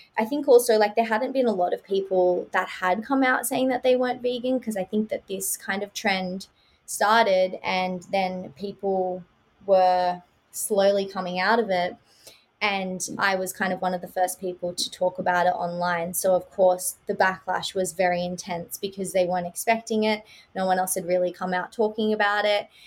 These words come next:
And I think also the title of the video really upset people 'cause they thought that I was trying to attack veganism. And I really wasn't. I was just trying to be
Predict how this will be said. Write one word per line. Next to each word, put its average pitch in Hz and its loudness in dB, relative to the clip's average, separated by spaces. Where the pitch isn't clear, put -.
And 202 0
I 208 2
think 214 2
also 196 0
the 190 -4
title 185 2
of 185 2
the 185 -10
video 185 4
really 180 4
upset - 0
people 190 -2
'cause 180 -14
they - 0
thought 185 0
that 185 -2
I 180 2
was 175 -2
trying 175 -6
to - -8
attack 240 -2
veganism. 220 0
And 220 -2
I 220 4
really 285 -2
wasn't. 196 -2
I 185 0
was 196 -4
just 214 -2
trying 214 2
to 185 -4
be 190 0